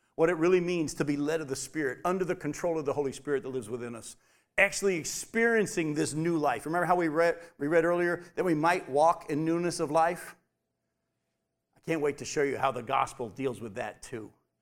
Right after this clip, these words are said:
The gospel is not just how to be saved. The gospel is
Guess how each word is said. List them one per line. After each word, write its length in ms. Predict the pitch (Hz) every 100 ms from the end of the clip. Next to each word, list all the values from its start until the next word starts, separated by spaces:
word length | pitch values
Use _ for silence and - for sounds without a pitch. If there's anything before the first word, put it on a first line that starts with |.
| _ _
The 80 | 143
gospel 400 | 147 220 - 208
is 60 | 160
not 240 | 190 185
just 180 | 180 -
how 160 | 185
to 80 | 185
be 140 | 147 143
saved. 540 | - 175 180 123 98 _ _ _ _ _
The 120 | - 156
gospel 540 | 156 196 202 - 151
is 340 | 151 147 -